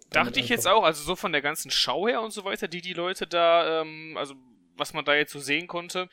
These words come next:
Speaker 2: hätte ich jetzt eigentlich auch erwartet, dass es denen eigentlich gut gehen müsste, aber ich hab jetzt so in den letzten Tagen, äh, halt auch nochmal geschaut und angeblich stand der Park mehrere Male vor dem Aus kurz.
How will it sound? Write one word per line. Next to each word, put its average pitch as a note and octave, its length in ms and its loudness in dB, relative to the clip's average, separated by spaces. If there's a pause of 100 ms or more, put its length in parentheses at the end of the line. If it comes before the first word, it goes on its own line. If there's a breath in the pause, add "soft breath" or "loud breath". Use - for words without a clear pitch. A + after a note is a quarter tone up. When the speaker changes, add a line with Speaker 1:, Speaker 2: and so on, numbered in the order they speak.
(380 loud breath)
Speaker 2:
hätte - 200 -8
ich - 60 -8
jetzt E3 140 -6
eigentlich D#3+ 280 0
auch - 120 0
erwartet, D3 360 -2
dass B2+ 80 -6
es B2+ 120 -8
denen C3+ 180 -6
eigentlich B2+ 280 -8
gut C3+ 180 -20
gehen C3 200 -4
müsste, C#3 260 -4
aber C#3+ 380 2
ich C#3 100 -2
hab E3 140 -4
jetzt - 240 -6
so D3+ 180 -4
in C#3+ 140 -4
den C#3+ 100 -6
letzten C#3+ 340 -4
Tagen, D3+ 600 -4 (100)
äh, B2 280 -10
halt C3+ 180 0
auch C#3+ 80 -4
nochmal C#3+ 240 -8
geschaut B2+ 460 -2 (280 loud breath)
und C#3 280 -8
angeblich B2+ 560 -4
stand E3 400 -4
der D3 600 2 (140)
Park D3+ 280 -2
mehrere F3+ 300 -8
Male F#3 280 -8
vor - 120 -8
dem G3 140 -10
Aus - 240 -12
kurz. - 480 -16